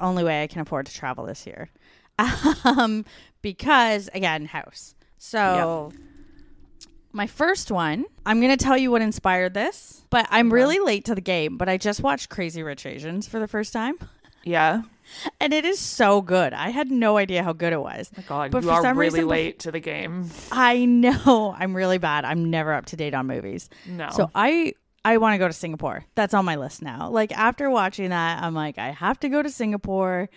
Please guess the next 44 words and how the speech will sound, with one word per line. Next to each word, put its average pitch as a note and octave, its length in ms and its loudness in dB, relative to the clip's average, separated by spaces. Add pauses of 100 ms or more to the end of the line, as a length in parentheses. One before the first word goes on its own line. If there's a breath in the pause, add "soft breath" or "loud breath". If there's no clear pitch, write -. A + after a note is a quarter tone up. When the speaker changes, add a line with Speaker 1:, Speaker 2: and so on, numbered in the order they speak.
(500 loud breath)
Speaker 1:
Um, D3 640 0 (400 soft breath)
but F#3 160 -2
realistically, A3 720 0
I F3+ 80 0
can't F#3+ 400 -2
do F#3 160 2
it E3 160 0
just - 260 -10
for F#3+ 100 -6
leisure E3+ 380 -4
this G#3+ 220 -8
year. D#4 240 -6
So F#3 380 -2
I G3 200 -4
was F#3+ 160 -6
like, F3+ 260 -4 (460 soft breath)
"I G#3 300 -2
can C4+ 180 -2
make A3+ 220 -4
it - 180 -8
both G3+ 320 0
a F#3 80 -4
business G3 720 -4
and A#3+ 320 -2
a C4+ 60 2
personal A#3 560 -4
goal D#3+ 460 -6 (380 soft breath)
to F#3 120 -10
find G3 400 -4
a C4+ 40 -8
client, G#3 540 -6
find F3+ 260 -6
an A3+ 140 -6
event, F#3+ 480 -4
find F3+ 260 -6
someone G3 300 -2
who A3 120 -4
needs A3 200 -6
a G#3+ 60 -10
site F#3 260 -4
visit, F#3 300 -6
something D4 500 -4
in B3+ 140 -2
Singapore A3+ 720 -2